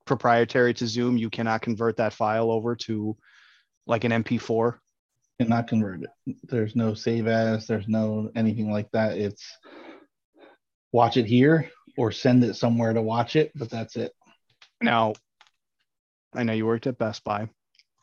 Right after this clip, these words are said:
Speaker 1: Can you go into your actual files for Zoom on your computer and see if it has a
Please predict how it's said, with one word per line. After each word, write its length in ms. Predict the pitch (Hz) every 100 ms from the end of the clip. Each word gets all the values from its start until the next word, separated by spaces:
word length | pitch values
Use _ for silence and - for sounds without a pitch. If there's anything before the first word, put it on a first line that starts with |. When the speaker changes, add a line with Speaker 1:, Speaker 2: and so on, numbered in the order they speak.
| - - _
Speaker 1:
Can 180 | - 117
you 320 | 113 113 113 -
go 220 | 117 113
into 280 | 110 - 117
your 240 | 107 107
actual 600 | 110 113 110 - 117 110 107
files 580 | - 110 110 113 110
for 240 | - - 113
Zoom 320 | 98 117 117
on 100 | 117
your 100 | 117
computer 440 | 107 104 113 117 127
and 120 | 101
see 180 | - 113
if 120 | 101
it 80 | 101
has 260 | 113
a 60 | 110